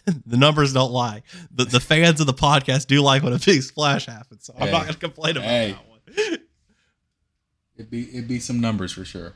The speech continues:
Speaker 2: Um, yeah, I don't know. I, I, is there much else you wanna talk about? It just, it is what it is. Like, uh,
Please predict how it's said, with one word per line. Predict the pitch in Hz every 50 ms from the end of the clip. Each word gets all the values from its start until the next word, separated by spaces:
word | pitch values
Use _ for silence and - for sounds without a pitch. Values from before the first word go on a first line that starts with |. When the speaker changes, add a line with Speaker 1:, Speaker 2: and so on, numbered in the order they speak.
| _ _ -
Speaker 2:
Um, | 110 110 110 107 104 101 104 101 - - _ _ _ _ _ _ _ _ _ _ _ _ _ _ _ _ _ _ -
yeah, | 110 107 98 90 113
I | 147
don't | 185 185 147
know. | 120
I, | 107 104 117 123 - -
I, | - - - -
is | 127 123 120
there | 131 131
much | 131 123 143
else | 139 127 -
you | 135
wanna | 123 117 110
talk | - 113 113 113
about? | 123 117 117 107
It | - 117 110
just, | - 120 - - -
it | 123 123
is | 131 127 120
what | 127 127 120
it | 117 120
is. | 117 113 104 104
Like, | 107 104 101 95 -
uh, | 104 101 98 104